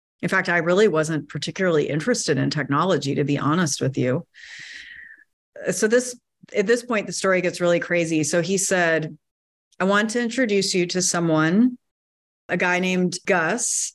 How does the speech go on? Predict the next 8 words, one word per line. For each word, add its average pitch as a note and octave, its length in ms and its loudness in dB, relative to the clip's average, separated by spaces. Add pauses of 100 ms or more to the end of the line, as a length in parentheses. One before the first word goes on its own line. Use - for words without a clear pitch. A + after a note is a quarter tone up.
(100)
who F3+ 400 4
owns F#3 500 2
Toscanini's F#3+ 760 0
Ice F3 280 0
Cream F3 400 0
in F3+ 160 0
Cambridge, F3 720 0
Massachusetts." D#3+ 1120 -2